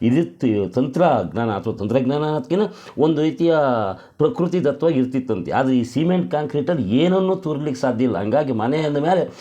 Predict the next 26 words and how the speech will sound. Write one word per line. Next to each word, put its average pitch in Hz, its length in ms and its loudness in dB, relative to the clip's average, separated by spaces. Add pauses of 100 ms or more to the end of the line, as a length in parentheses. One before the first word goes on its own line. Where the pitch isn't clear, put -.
(180)
ಫ್ಯಾನ್ 156 240 2
ಇರಬೇಕು, 151 460 0
ಇಲ್ಲ, 151 220 0 (440)
ಆ, 87 480 2
ಎ 107 300 2
ಸಿನೇ 160 300 0
ಇರಬೇಕು. 107 560 0 (340)
ಇ-, 127 120 6
ಇದ್ರ 156 280 2 (140)
ನಡುವೆ 170 200 2
ನಗರ 143 360 2
ಅಂದ 190 220 2
ಮೇಲೆ 185 240 4
ರೋಡ್ಗಳು 175 380 4
ಇದ್ದೇ 151 220 2
ಇರ್ತಾವೆ. 180 340 2
ಅದು 147 400 2
ಅತಿ 196 260 2
ಹೆಚ್ಚು 175 240 2
ರೋಡ್ಗಳು, 156 360 4
ಆ 139 160 2
ರೋಡ್ಗಳೆಲ್ಲ 170 540 4
ಯಾವುವು? 160 340 2 (200)
ಡಾಂಬರ್ 165 400 4
ರೋಡ್ಗಳು, 135 360 2
ಕರ್ರಗಿರ್ತವೆ. 143 1080 0